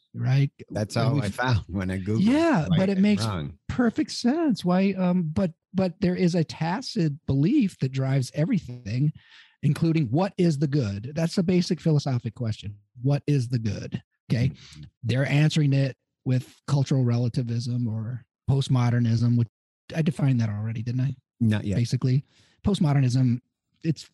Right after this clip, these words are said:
Speaker 1: dying off, thank God.
Speaker 2: 'Cause it doesn't work.
Speaker 1: Y-, yeah, and also it has a fundamental flaw in it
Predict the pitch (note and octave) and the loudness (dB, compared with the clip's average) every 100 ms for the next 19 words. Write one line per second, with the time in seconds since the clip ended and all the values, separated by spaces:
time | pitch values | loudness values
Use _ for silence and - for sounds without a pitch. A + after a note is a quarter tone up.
0 | _ A#3 G#3 D#3 C3+ B2+ - A#2+ - - | _ 0 2 4 2 2 -2 -6 -12 -20
1 | - _ _ D3+ C3 A2 C3 A2 - - | -20 _ _ -2 0 0 -2 -2 -4 -6
2 | - G#2+ G2+ - G#2+ F#2+ G2 F2+ G#2+ F#2+ | -4 -2 -2 -2 -2 0 -2 0 -2 -2
3 | - - _ - F#3 E3 D#3+ D#3 D#3 E3 | -6 -20 _ -16 -10 -6 -4 -2 0 2
4 | E3 F3 F#3+ G#3 G3 D#3+ D#3+ D#3 - D3 | 2 2 2 2 4 4 4 2 0 0
5 | C#3 B2+ B2+ A2+ B2+ G#2+ - C3 A2 G#2+ | 2 2 2 0 -2 -4 -2 -2 -2 -4
6 | A2 A2 A2+ | -6 -8 -8